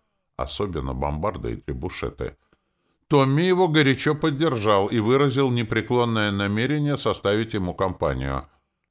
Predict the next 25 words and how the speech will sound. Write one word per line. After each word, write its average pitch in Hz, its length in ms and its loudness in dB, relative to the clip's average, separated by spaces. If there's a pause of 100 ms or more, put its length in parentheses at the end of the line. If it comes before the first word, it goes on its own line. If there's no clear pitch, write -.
Я 82 220 -6
мягко 76 400 -6
напомнил 69 580 -6
мальчику, - 540 -10
что - 220 -8
он 71 140 -4
важный 71 360 -6
помощник 82 680 -10 (340)
самого 71 480 -4
Гронга, 57 720 -6 (360)
должен 143 480 2
находиться 123 600 0
с - 120 -10
ним 110 180 -2
вместе. 85 720 -4 (600)
Потом - 340 -6
скоро - 300 -6
приедет 58 640 -6
Дема, 71 440 -6
я 120 220 4
прошу 120 380 0
помочь 98 440 -2
ему 104 200 -4
с - 100 -6
уроками. 73 640 -2